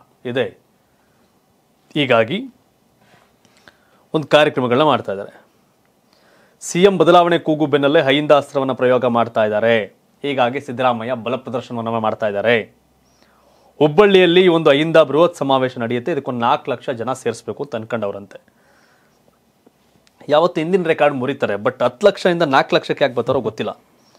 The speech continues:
ಸಿದ್ದರಾಮಯ್ಯ ಜನ್ಮದಿನವನ್ನು ಅದ್ದೂರಿಯಾಗಿ ಆಚರಿಸಲು ತೀರ್ಮಾನ ಮಾಡಿಲ್ಲ, ಮಾಡಲಾಗಿದೆ. ಸಿದ್ದರಾಮಯ್ಯ ವಿರೋಧಿಗಳಿಗೆ ಸಂದೇಶ ರವಾನಿಸುವ ಗುರಿ.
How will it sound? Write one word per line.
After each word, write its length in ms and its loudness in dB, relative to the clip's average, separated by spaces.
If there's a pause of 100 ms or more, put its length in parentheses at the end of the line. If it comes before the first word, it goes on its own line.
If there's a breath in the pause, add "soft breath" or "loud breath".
(500 soft breath)
ಸಿದ್ದರಾಮಯ್ಯ 560 6
ಜನ್ಮದಿನವನ್ನು 560 4
ಅದ್ದೂರಿಯಾಗಿ 460 4
ಆಚರಿಸಲು 360 2
ತೀರ್ಮಾನ 320 2
ಮಾಡಿಲ್ಲ, 400 2
ಮಾಡಲಾಗಿದೆ. 720 2 (460 soft breath)
ಸಿದ್ದರಾಮಯ್ಯ 800 4
ವಿರೋಧಿಗಳಿಗೆ 580 4
ಸಂದೇಶ 460 2
ರವಾನಿಸುವ 560 4
ಗುರಿ. 360 2